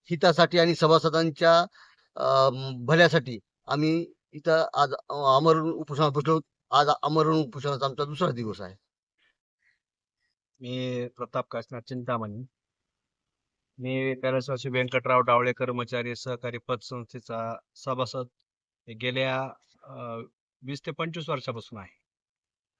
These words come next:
Speaker 2: आणि मागील तेरा वर्ष म्हणून मी चेअरमन, अध्यक्ष म्हणून त्या संस्थेवर होतो.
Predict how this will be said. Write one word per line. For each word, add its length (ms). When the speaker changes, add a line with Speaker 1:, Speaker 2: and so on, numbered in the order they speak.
Speaker 2:
आणि 640
मागील 440
तेरा 400
वर्ष 260
म्हणून 300
मी 280
चेअरमन, 400
अध्यक्ष 360
म्हणून 280
त्या 80
संस्थेवर 460
होतो. 300